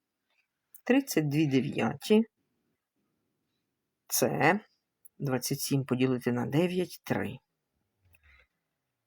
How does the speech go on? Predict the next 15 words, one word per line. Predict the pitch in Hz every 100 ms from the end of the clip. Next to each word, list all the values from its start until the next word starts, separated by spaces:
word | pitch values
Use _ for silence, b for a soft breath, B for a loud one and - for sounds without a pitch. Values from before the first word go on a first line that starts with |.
| _ _ _ _ _ _ _
Але | 151 143
ж | 139
у | 143
нас | 143 -
не |
двадцять | 139 143 - 151
сім, | - 202
у | 165
нас | 131 -
тридцять | 143 139 - 143
два. | 151 202 - _ _ _ -
Остача | 143 - 147 - 160
п'ять. | 147 175 196 - - _ _ _ _ -
П'ять | 175 - 202
дев'ятих. | 127 127 - - - 147 - -